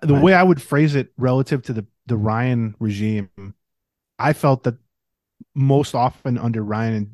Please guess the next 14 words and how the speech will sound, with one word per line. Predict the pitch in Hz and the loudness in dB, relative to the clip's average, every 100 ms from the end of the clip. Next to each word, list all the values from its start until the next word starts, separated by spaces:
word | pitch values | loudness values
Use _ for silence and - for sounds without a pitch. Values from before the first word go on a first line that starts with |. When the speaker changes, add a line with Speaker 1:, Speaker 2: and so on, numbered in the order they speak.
| _ - | _ -10
Speaker 1:
and, | 104 | -6
and | 101 98 _ _ _ _ | -6 -6 _ _ _ _
Ron | 120 98 | -6 -4
Gardenhire, | 101 165 147 127 110 107 _ _ _ _ - | 0 2 4 2 0 -4 _ _ _ _ -10
the | 120 | -8
Twins | 113 143 160 160 139 | -6 -2 0 0 0
were | 123 131 | 0 0
both | 113 147 151 156 - - _ _ _ _ - | 0 0 2 2 0 -6 _ _ _ _ -8
hesitant | - 165 185 156 160 185 - - | -2 -2 -2 -6 -4 -4 -6 -10
to | 143 | -10
turn | - - 156 156 | -8 -4 -2 -2
to | - 139 123 120 - _ _ _ _ | -2 -2 -2 -4 -10 _ _ _ _
position | - 123 147 - 151 | -8 -4 -4 -4 -4
players | - 131 127 123 113 - | -4 -4 -2 -2 -6 -12